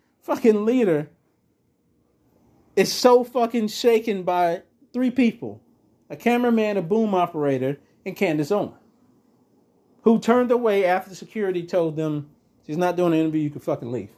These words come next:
But the justices have people who know where they are, protesting their house day and fucking night. But she's, <sighs> my God.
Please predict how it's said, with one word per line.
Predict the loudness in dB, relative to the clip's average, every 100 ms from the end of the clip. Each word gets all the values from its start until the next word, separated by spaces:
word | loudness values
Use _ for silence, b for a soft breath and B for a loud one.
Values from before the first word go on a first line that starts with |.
| _ _ _ _ _ _ _ -20 -20 _ _ _ _ _ _ _ _ _ _ _ _ _ _ _ _ _ _ _ _ _ _ -2
But | 0
the | 2
justices | 4 4 4 -2 -10 -8 -4
have | 0 2 2 -4 _ _ _ _ _ _ -4
people | -2 0 0 0
who | 2
know | 2 4 4
where | 4 2
they | 0 -4
are, | -6 -8 -8 -12 _ _ _
protesting | 0 2 2 2 -2 -2 -6
their | -4
house | -2 -2 -4
day | -4 -4 -2
and | -6
fucking | -6 -6 -6 -2
night. | -2 -2 -8 -20 _ _ _ _ _ _ _ _ _ _ _ _ _ _ _ _ _ _ _ _ _ _ _ _ _ _
But | 2 2 2
she's, | -2 2 2 0 -8 _ _ -14
<sighs> | -12 -10 -14 -20 _ _ _
my | -8 -2 0
God. | -2 -8 -10